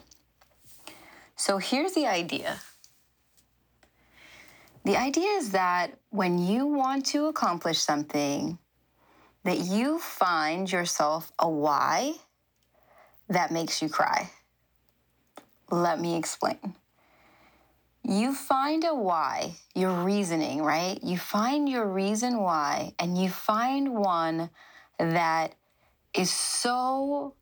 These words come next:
captivating, is so moving to you, is so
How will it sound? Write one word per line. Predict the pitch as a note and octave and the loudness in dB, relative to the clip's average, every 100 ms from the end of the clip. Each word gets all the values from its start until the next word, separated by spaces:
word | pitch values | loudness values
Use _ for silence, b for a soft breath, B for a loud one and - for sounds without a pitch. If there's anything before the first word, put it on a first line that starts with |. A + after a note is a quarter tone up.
| _ _ | _ _
captivating, | - - F#3 F3 E3+ C#3 C3 B2+ C3 | -6 0 0 0 -2 0 0 -2 -2
is | D#3+ - | -2 -4
so | - - A3+ A#3+ C4 C#4+ | -4 0 2 2 0 0
moving | B3 F#3+ F#3+ G3+ G#3 F#3 E3+ D#3+ | -2 -2 0 2 0 0 0 -2
to | - | -2
you, | C#3+ A#2+ F2 D2 - B B B B - | -2 0 -2 -4 -8 B B B B -2
is | F#3 | 0
so | - - A#3 B3 B3+ C4+ C#4 C#4+ | 0 -2 0 2 2 0 0 -4